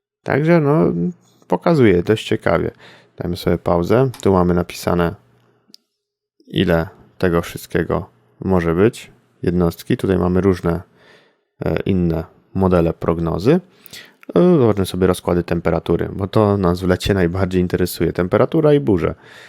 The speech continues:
To jest pogoda przyszła. Przewiniemy sobie to do początku, stan obecny i widzimy, jak wiatr wieje,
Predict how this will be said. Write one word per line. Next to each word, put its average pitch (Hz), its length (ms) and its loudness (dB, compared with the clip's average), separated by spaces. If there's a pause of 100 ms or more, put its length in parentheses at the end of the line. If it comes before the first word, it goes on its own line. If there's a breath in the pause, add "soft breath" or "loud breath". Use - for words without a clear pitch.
(180 loud breath)
To 104 160 2
jest 101 200 0
pogoda 85 480 -2
przyszła. - 720 -4
Przewiniemy 87 540 -2
sobie 82 340 -6
to - 280 -8
do 85 360 -4 (720)
początku, - 600 -6
stan 85 280 -8
obecny 82 560 -4
i 92 80 -4
widzimy, 90 440 -4 (680 loud breath)
jak 113 380 -2
wiatr 117 340 -2
wieje, 117 400 4